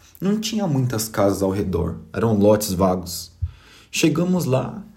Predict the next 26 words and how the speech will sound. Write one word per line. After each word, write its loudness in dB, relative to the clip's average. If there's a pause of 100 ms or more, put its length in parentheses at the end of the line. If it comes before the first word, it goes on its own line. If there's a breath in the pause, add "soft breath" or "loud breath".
(220 soft breath)
e -4
a 2
gente -2
ficou 2
curtindo 0
as 6
músicas, -4 (260)
esvaziando 4
os 2
latões 4
de 2
Brahma 2
e 4
olhando 6
a 6
galera. 4 (1040)
"Aquelas 6
minas 4
tão -2
olhando 6
direto, 6
mano. 0
Elas -2
tão 2
querendo, 6
hein?" -2